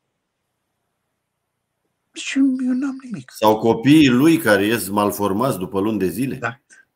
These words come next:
Speaker 1: Exact. Sau femeia care începe să nască oameni cu patru mâini, cu două capete. Plantele care cresc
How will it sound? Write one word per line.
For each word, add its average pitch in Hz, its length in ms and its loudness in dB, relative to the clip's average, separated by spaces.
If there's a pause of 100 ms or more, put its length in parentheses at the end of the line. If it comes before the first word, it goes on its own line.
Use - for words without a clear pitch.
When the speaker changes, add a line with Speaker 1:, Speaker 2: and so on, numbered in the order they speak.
(580)
Speaker 1:
Exact. - 800 -20 (800)
Sau 110 220 -10
femeia 135 520 -8
care 104 200 -14
începe 95 360 -14
să - 180 -12
nască 113 600 -12 (560)
oameni 120 320 -8
cu - 300 -20
patru 123 340 -12
mâini, 117 440 -12 (460)
cu - 120 -18
două 117 340 -8
capete. - 600 -18 (1040)
Plantele 131 680 -4
care 95 260 -12
cresc - 480 -12